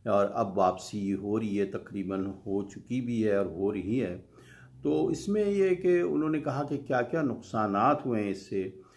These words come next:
अ, अमेरिकन पॉलिसी से, वो इसके कुछ स्टैटिस्टिक्स वो बयान करते हैं,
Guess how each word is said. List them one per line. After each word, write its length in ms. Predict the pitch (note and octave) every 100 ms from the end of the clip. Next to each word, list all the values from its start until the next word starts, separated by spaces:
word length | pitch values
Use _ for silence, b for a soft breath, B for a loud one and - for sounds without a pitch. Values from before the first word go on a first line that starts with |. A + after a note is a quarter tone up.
| B B A2
अ, 40 | G2+ F#2+ F#2+ F#2+
अमेरिकन 460 | G2 F#2+ F#2+ G#2+
पॉलिसी 520 | - G2 F#2 F2+ -
से, 520 | A2+ - G2 F#2+ G#2+ - -
वो 460 | A2+ A#2 A2+ A2 -
इसके 340 | G2 - -
कुछ 340 | G#2+ - C#3+ C3+
स्टैटिस्टिक्स 840 | - B2+ A2 A2+ - E3 - -
वो 100 | B2
बयान 300 | F#2 F#2 F#2+
करते 300 | F2+ E2+ B2
हैं, 360 | B2 A#2+ F#2